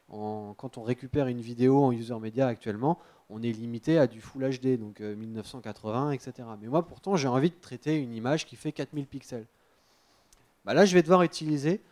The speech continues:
autre chose, le take photo. Le take photo, je vais pouvoir passer d'autres types de, euh, d'options qui, elles, vont être one shot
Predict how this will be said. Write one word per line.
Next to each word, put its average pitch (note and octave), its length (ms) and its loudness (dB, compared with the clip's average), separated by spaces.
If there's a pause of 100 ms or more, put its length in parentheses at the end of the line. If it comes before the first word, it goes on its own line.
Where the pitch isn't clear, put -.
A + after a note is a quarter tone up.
(220)
autre F3 240 -6
chose, D#3 340 0 (760)
le B2 140 -10
take F#3 220 8
photo. D3 320 0 (920)
Le - 60 -20
take E3 180 0
photo, F3+ 380 8
je E3+ 60 -2
vais C#3+ 80 0
pouvoir C#3+ 280 4
passer E3+ 480 6 (280)
d'autres F3 360 10
types - 420 -6
de, B2+ 100 0
euh, A2 800 2
d'options C3 420 -4 (1080)
qui, - 260 -14
elles, F3 180 6
vont C#3+ 180 2
être - 180 -2
one D3 120 -2
shot - 380 0